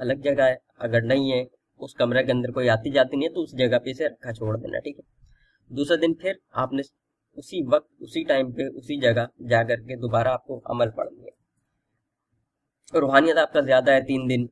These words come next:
कम है, सात दिन और कम है, ग्यारह दिन बिल्कुल नहीं है, तो चालीस दिन इस अमल की कामयाबी में लगेगी।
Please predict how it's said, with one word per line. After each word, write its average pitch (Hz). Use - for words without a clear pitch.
कम 127
है, 113
सात 120
दिन 120
और 127
कम 117
है, -
ग्यारह 127
दिन 120
बिल्कुल 135
नहीं 147
है, 156
तो -
चालीस 117
दिन 117
इस -
अमल 117
की 123
कामयाबी 110
में 120
लगेगी। 110